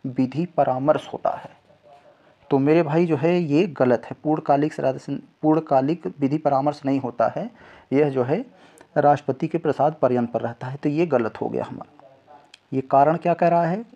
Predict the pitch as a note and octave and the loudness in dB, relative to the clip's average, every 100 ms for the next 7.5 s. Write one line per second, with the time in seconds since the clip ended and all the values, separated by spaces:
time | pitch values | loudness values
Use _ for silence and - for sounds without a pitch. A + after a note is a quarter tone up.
0 | - C#3 - E3+ D3 C#3+ - C#3+ C#3 F3+ | -10 -6 -4 0 2 0 -6 -8 -6 -4
1 | C#3+ C3 C3 - C#3 D#3+ C3+ C3+ C#3+ B2+ | -2 -2 -2 -10 -8 -2 0 0 0 -2
2 | B2 C3 - A#2+ A2+ C3+ D3 C#3 C#3+ - | -2 -4 -2 0 0 -2 -2 0 -2 -2
3 | C3+ C3+ B2+ B2+ C#3+ C#3 B2+ C3 C#3 B2+ | 0 0 2 0 0 0 0 -2 -4 -4
4 | A#2+ C#3 C3 A#2+ A#2+ B2+ A#3 - - - | -6 -2 -2 0 -2 -2 -4 -10 -20 -16
5 | B2+ C3 F3 A#3 - - _ _ _ _ | -2 2 2 0 -10 -20 _ _ _ _
6 | _ _ - - D3+ D3 C#3+ - D3+ E3 | _ _ -16 0 2 2 0 0 0 2
7 | D#3 A#2+ D#3+ C3+ F3 | 2 0 -2 -4 -6